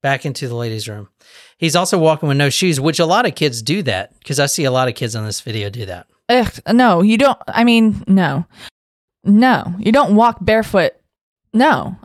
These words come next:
Speaker 2: I mean, when I would change for basketball in the locker room, you know, some, some girls would go, sh-, like, have socks on and go into the bathroom. But no, that just,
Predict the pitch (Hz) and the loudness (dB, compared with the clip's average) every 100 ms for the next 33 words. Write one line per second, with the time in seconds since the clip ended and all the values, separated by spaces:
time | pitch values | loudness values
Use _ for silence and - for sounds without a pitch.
0 | _ 196 240 247 254 311 415 285 262 233 | _ 0 4 4 4 4 2 0 0 2
1 | 226 - 220 185 185 202 - 233 240 247 | 2 2 0 2 0 0 -4 0 4 4
2 | 247 196 196 180 170 180 214 220 226 214 | 4 4 2 4 2 2 2 4 2 2
3 | 190 180 - 208 196 - 214 208 202 190 | 2 2 2 2 2 -2 0 2 2 2
4 | 190 170 - 190 185 175 - - - _ | -2 -2 -2 0 2 0 -4 -20 -20 _
5 | _ _ _ - - - - 180 165 139 | _ _ _ -8 -8 -8 -4 -2 -2 -4
6 | 185 175 - 180 196 - 247 254 262 262 | -4 -2 0 2 0 0 0 2 2 0
7 | 254 240 247 262 269 262 269 269 - - | -2 0 0 0 0 2 2 0 -6 -20
8 | - _ 180 - 202 196 165 160 170 180 | -20 _ -4 0 0 2 2 0 -2 -4
9 | - | -8